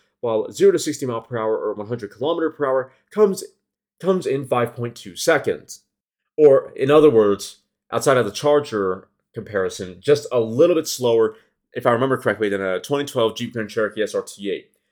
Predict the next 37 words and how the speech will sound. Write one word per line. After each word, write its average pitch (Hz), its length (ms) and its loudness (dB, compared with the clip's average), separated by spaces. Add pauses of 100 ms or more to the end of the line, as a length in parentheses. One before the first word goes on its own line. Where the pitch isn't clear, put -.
(140)
'Cause 131 100 2
I - 40 2
think 196 160 2
that 160 180 4
could 143 160 -8
do, 123 180 -6 (140)
that 170 120 6
had 233 200 4
four 180 140 8
hundred 170 180 0
and 151 100 0
seventy 147 280 2
horsepower, 160 640 0 (480)
and, 123 80 -4
uh, 127 160 2
if - 80 -2
I 127 60 4
remember 151 260 4
correctly, 117 280 0
it - 40 -14
could 110 120 -6
do 107 120 -8
zero 131 180 -2
to 117 60 -4
sixty 123 320 -6
in 101 60 -4
about 101 260 -4
four 120 180 4
point 110 220 -6
eight 95 160 -10
seconds. 95 380 -6
So 131 100 4
that's, - 540 2 (120)
that's 247 160 10
actually 220 300 6
really 143 400 8
fast, - 540 -6